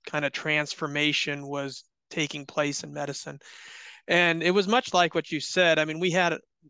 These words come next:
physicians are much more, sounds like, employed now than what dentists are. But back then, it was a lot different in med-, in medicine as well.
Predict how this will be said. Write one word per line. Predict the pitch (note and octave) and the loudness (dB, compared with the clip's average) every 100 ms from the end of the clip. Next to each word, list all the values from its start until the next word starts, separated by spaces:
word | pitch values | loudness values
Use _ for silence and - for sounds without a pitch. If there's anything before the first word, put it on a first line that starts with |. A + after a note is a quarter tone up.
| _ D#3 D#3 | _ -14 -12
physicians | - F3 F3 A#3 - E3 | -2 4 6 6 4 2
are | D3+ | 0
much | D3+ E3 E3+ - | 2 2 0 -2
more, | D#3 C#3+ | -2 -2
sounds | - D#3 C#3+ | -2 -2 0
like, | C#3+ C3+ | 0 -2
employed | C#3 - - D#3 D3+ C#3 | -8 -8 0 2 2 0
now | D3 D3 D3 | -2 2 2
than | C#3+ D3 | 0 -6
what | C#3+ D3 C#3+ - _ | -4 0 0 -2 _
dentists | - D#3 D#3 D3 C3 - - | -2 -2 -2 -6 -8 -8 -2
are. | D3 C#3+ C#3 - - - | 2 2 0 -4 -20 -4
But | D#3 C#3+ | 0 4
back | D#3 D3+ | 4 4
then, | D3+ F3+ G3 F3+ E3 | 4 4 6 4 2
it | D3 | 2
was | D3+ C#3+ | 2 0
a | |
lot | D3 D3 C#3+ | -2 0 0
different | D3+ C#3+ D3+ C#3+ | -2 -6 -6 -6
in | C#3 | -4
med-, | C#3+ D3+ - | -4 -4 -4
in | D3 | -2
medicine | D3 D3 C#3 - C#3+ | 0 2 0 -4 -8
as | C3+ - | -12 -2
well. | D3+ D3+ D3 | 2 4 2